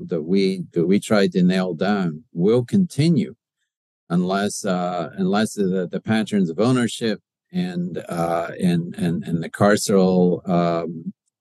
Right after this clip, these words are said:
uh, the carceral system that envelops our behavior and our conduct is transformed.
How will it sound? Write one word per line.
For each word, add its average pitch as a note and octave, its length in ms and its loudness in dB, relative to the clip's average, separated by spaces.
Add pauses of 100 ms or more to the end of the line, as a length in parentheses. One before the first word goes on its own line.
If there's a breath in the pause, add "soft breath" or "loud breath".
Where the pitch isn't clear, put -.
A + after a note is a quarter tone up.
uh, E2 480 -4 (380)
the - 80 -4
carceral G#2 480 2
system B2 560 4
that F#2+ 160 4
envelops G2 800 2 (720)
our G#2+ 160 4
behavior A#2 640 4
and G2+ 160 2
our F#2+ 160 0
conduct G#2 640 -2 (100)
is F2+ 320 0
transformed. E2+ 840 -2